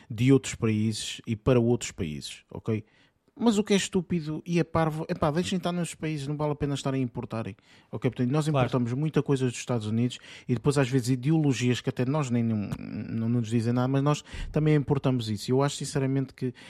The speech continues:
Speaker 1: esse tipo de coisas, epá, tem que ficar um bocadinho, eh, afastadas. E isso realmente eu penso que, eh, começa a chegar a um, a um ponto que é chato. E para pessoas como nós, que vemos muitos filmes e muitas séries,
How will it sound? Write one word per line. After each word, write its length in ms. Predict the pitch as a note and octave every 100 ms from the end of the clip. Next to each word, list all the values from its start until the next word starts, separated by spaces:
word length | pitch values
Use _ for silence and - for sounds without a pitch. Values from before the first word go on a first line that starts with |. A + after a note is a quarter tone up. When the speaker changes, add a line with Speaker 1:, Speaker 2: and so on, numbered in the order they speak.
| - -
Speaker 1:
esse 180 | C#3+
tipo 200 | - -
de 80 | A#2
coisas, 420 | - C3+ B2+ B2
epá, 220 | A#2+ - A2
tem 120 | B2
que 80 | A#2+
ficar 240 | B2 A#2
um 40 |
bocadinho, 520 | A#2 B2 A2+ A2 G#2+ -
eh, 440 | A2 G#2+ G#2 G#2
afastadas. 600 | A#2 - B2+ A2 G2+ G#2+
E 120 | C3 F3
isso 200 | - -
realmente 540 | C#3+ C3 C3 C#3 - - - - C3
eu 100 | B2+
penso 320 | C#3+ C3+ -
que, 400 | C3+ C3+ C3 B2
eh, 360 | B2+ B2 A#2+ A#2
começa 320 | - C3+ C#3 C#3
a 40 |
chegar 440 | - A2+ A2 G#2 -
a 60 | A2
um, 300 | A2 G#2+ -
a 40 | A2
um 140 | A2+
ponto 380 | A2 C3 B2+ C3
que 320 | - C#3+ C#3+ - - - -
é 100 | D3+
chato. 400 | - D3+ - C3
E 120 | E3
para 260 | - A3 G3+
pessoas 540 | - - A#2+ A2 -
como 260 | - D3 B2
nós, 340 | G2+ F2+ -
que 140 | - C3
vemos 500 | A2+ D#3 F#3 D3 A2
muitos 420 | B2+ C#3 D#3+ -
filmes 420 | - F#2 E2 F2
e 60 | A2+
muitas 420 | C3+ C#3+ C3+ -
séries, 380 | F#2+ E2 D2